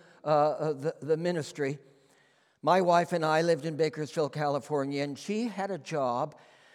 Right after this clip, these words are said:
at the Berean bookstore, which was a Christian bookstore. There was a new employee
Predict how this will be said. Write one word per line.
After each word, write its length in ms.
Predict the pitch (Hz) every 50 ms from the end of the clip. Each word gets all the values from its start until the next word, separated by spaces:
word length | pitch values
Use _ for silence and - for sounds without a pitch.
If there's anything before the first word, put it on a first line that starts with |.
| _ _ _ -
at 220 | 143 160 165 -
the 80 | - 151
Berean 540 | 123 120 147 151 170 185 185 190 185 165 135
bookstore, 520 | 156 165 - - - - - 143 131 131
which 320 | 143 147 151 147 - - 156
was 200 | 160 147 127 139
a 60 | 131
Christian 460 | - - 156 131 - - - 147 135
bookstore. 640 | 120 131 127 - - - - - - 95 82 76 - - _ _ _ _ _ _ _ _ _ _ _ _ _ _ _ _ _ _ _ _ _ _ _ _ _ _ _ _ _ _ _ _ _ _ _ _ _ _ _ _ _ _ _ _ _ _ _ _
There 120 | - 220 226
was 180 | 247 247 -
a 60 | 247 220
new 280 | 208 202 202 214 214
employee 960 | 220 214 196 - - 175 190 170 175 170 160 156 156 156 160 175 208 220